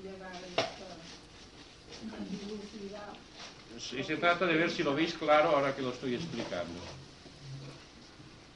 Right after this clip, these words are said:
Speaker 2: Pensar es un proceso,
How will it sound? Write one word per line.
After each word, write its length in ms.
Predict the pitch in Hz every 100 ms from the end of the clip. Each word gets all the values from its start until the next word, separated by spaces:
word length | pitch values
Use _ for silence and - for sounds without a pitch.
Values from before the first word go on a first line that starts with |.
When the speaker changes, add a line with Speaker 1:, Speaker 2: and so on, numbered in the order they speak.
| - - - - - - - -
Speaker 2:
Pensar 580 | 151 156 - 175 190 185 -
es 180 | 147
un 140 | 143 139
proceso, 560 | 131 120 107 85 -